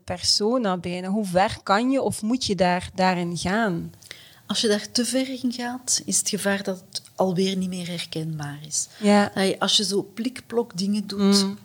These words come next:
Speaker 2: ik denk niet dat dat werkt.
Speaker 1: Mm.
Speaker 2: Den duur ga je negentienhonderd, onze negentienhonderd experts in de field, ga je
Speaker 1: Ja.
Speaker 2: negentienhonderd plannen maken.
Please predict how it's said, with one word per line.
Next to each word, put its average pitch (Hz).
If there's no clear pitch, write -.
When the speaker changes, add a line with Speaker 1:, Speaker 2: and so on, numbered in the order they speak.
Speaker 2:
ik 156
denk 196
niet 196
dat 185
dat 160
werkt. 147
Speaker 1:
Mm. 180
Speaker 2:
Den 175
duur 190
ga 208
je 185
negentienhonderd, 190
onze -
negentienhonderd 180
experts 175
in 175
de 165
field, 190
ga 202
je 185
Speaker 1:
Ja. 180
Speaker 2:
negentienhonderd 185
plannen 185
maken. 185